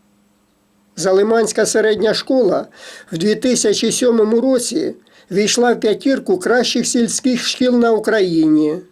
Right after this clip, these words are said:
Ця висока заслуга була дана завдяки педагогічному колективу школи, директором якої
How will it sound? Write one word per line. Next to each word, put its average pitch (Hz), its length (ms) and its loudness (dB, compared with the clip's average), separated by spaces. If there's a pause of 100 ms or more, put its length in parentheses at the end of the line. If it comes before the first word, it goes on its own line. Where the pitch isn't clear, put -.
(840)
Ця 214 160 0
висока 202 500 0
заслуга 180 680 -2 (320)
була 233 300 0
дана 233 340 0
завдяки 185 520 0
педагогічному 202 1040 0
колективу 208 680 0
школи, 190 580 0 (360)
директором 202 720 0
якої 202 640 0